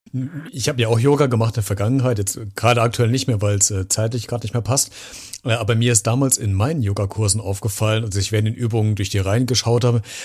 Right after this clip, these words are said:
dass ich tatsächlich keinen Teilnehmer hatte, der etwas mehr auf den Rippen hatte. Mal direkt gefragt, gibt's da eine Schamgrenze für in Anführungszeichen dickere Personen in, wieder Anführungszeichen, einem normalen Kurs teilzunehmen?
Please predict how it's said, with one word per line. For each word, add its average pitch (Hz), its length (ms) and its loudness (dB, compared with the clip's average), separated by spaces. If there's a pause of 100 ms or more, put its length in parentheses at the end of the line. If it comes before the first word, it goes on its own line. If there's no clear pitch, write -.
(120)
dass 110 140 4
ich 110 200 2
tatsächlich 135 600 -2
keinen 160 340 0
Teilnehmer 143 540 0
hatte, 131 180 -4
der 123 140 -2
etwas - 260 -2
mehr 139 140 -2
auf - 140 -4
den 101 80 -2
Rippen 95 280 -2
hatte. 101 220 0 (400)
Mal 120 320 -2
direkt 120 320 0
gefragt, 110 420 -2
gibt's - 220 -2
da 143 100 0
eine 113 160 2
Schamgrenze 160 840 0
für 131 200 -2
in 117 80 -6
Anführungszeichen 120 640 -2
dickere 170 320 -2
Personen 147 640 0
in, 127 260 0 (320)
wieder 135 220 2
Anführungszeichen, 139 760 0
einem 117 160 0
normalen 107 500 2
Kurs 160 300 -2
teilzunehmen? 165 600 -4